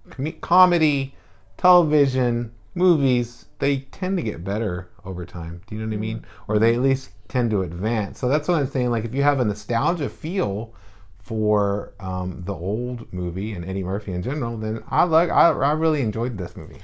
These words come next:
Speaker 2: What I would like to point out is this. Eddie Murphy specifically, this movie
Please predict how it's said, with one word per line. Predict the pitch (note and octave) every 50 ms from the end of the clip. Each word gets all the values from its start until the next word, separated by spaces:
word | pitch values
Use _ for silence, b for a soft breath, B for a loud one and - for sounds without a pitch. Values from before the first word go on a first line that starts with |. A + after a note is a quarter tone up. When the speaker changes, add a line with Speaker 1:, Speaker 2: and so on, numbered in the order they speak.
| b b b
Speaker 2:
What | D4 C#4+
I | D#4+ F4 G4+
would | G#4+ G#4
like | F#4+ F4+ E4 E4
to | - B3
point | - - D4 C#4 A#3+ A3+
out | G#3+ G#3+ G#3 G#3
is | G3 F#3 F#3
this. | F#3+ F#3 A#2+ - - - - - -
Eddie | A3 C4 C#4+ D4+ D4
Murphy | C#4 C4+ C4 - C#4 B3
specifically, | G#3 - - A3 G#3+ - - A#3+ A#3 A#3+ G#3+ - G3 F3 F3
this | F3 F#3 G#3+ C#4+ E4+ D#4 - -
movie | D4+ D#4 D#4 C#4+ A#3 F#3 F#3 F3 F#3 G3+ B